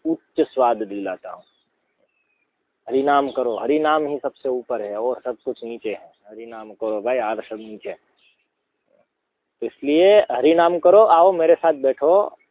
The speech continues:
हम रोज एक सौ अट्ठाईस माला करेंगे, थोड़ी बहुत भूख लगेगी तो कुछ खा लेंगे, बाकी माला करते रहेंगे पूरा दिन। भजन,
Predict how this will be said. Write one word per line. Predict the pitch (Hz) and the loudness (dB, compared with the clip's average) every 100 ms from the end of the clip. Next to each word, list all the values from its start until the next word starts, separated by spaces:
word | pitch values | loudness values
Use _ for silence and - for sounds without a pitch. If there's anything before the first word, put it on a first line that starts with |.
| _ _ _ - | _ _ _ -12
हम | 143 175 143 | -10 -8 -2
रोज | 131 147 | 0 0
एक | 135 120 | -2 -4
सौ | - | -2
अट्ठाईस | 127 - 131 - | -4 -2 -4 -2
माला | 123 120 | -4 -4
करेंगे, | 117 120 143 170 - | -4 -4 -6 -6 -6
थोड़ी | - 139 139 | -6 -6 -4
बहुत | 127 131 | 0 -2
भूख | 113 123 120 127 | -2 -6 -6 -4
लगेगी | 120 120 | -4 -4
तो | 117 | -6
कुछ | 120 - | -12 -8
खा | 120 120 | -4 -2
लेंगे, | 135 156 185 202 | -2 -4 -4 -2
बाकी | 143 - 127 | -4 -6 -6
माला | 120 123 | -4 -4
करते | - 107 107 | -4 -10 -10
रहेंगे | 107 107 107 | -12 -12 -14
पूरा | 101 101 98 | -16 -12 -10
दिन। | 95 170 220 _ _ _ _ _ _ _ _ _ _ - | -8 -8 -10 _ _ _ _ _ _ _ _ _ _ -6
भजन, | 127 151 110 | 0 2 0